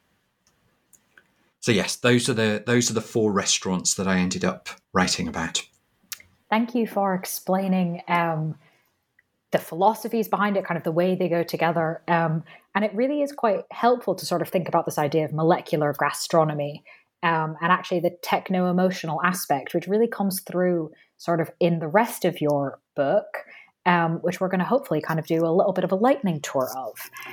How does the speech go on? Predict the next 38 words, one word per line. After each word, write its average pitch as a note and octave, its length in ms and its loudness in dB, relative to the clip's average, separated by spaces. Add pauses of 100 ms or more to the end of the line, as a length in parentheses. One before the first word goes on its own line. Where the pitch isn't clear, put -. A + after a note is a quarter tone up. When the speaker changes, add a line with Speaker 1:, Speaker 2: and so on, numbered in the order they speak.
Speaker 1:
Hmm. G#2 180 4
Speaker 2:
Um, F#3+ 360 0 (180)
so A#3 140 -2
now C4+ 180 2
that F4+ 120 -4
we C4 380 -2 (140)
know G3 200 0
a F#3 60 0
little B3 220 2
bit G#3 100 -2
about G3 300 -2
you, D3+ 420 0 (280)
we F3+ 420 2
know F#3+ 180 0
which A3+ 280 4
four A3+ 240 2
restaurants F#3+ 520 -2
we're F#3+ 100 0
dealing D#3+ 320 0
with E3 220 -2 (120)
and D#3 120 2
have D#3 140 2
an E3 60 0
idea E3+ 340 2
of - 80 -6
kind D#3+ 160 -4
of D3+ 80 -6
the E3 100 0
way F3 420 0
we're D#3+ 220 -2
thinking F#3 480 -2
about B2+ 380 -2
them. D#3+ 280 0 (560)
Um, A3 300 -2 (120)
I G#3 80 2
want D4 240 0
to F#4 100 0
th-, - 100 -10